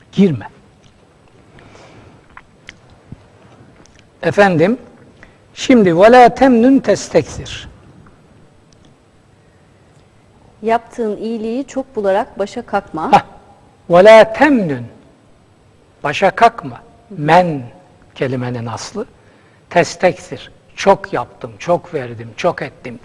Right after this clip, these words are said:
Speaker 1: diye.
Speaker 2: Hı hı. Ve bir
Speaker 1: İkinci manası aynı kelimelerin, aynı cümlenin.
Speaker 2: Hı hı.
Speaker 1: Evet.
Speaker 2: Bölmüşsünüz
Speaker 1: Oku.
Speaker 2: burada. Daha fazlasını elde etmek için bağışta bulunma.
Speaker 1: Ha.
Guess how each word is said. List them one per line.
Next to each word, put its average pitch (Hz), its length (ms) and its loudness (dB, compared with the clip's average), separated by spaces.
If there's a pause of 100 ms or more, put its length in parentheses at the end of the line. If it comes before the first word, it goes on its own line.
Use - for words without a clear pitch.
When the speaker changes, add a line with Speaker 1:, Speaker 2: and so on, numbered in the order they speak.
(280)
Speaker 1:
diye. - 180 -14 (300)
Speaker 2:
Hı 202 60 -16
hı. 185 40 -16 (1500)
Ve 202 100 -14
bir 202 140 -8
Speaker 1:
İkinci 202 460 6
manası 147 560 2
aynı 165 320 4
kelimelerin, 131 680 -4 (100)
aynı 156 280 -4
cümlenin. 135 580 -8
Speaker 2:
Hı 202 60 -16
hı. 196 40 -8
Speaker 1:
Evet. 160 240 0 (280)
Speaker 2:
Bölmüşsünüz 180 640 -10
Speaker 1:
Oku. 165 200 2
Speaker 2:
burada. 240 160 -2 (440)
Daha 247 200 0
fazlasını 269 580 -2
elde 233 300 -2
etmek 302 260 -6
için 311 340 -4
bağışta 247 440 0
bulunma. 233 320 -6
Speaker 1:
Ha. 208 840 4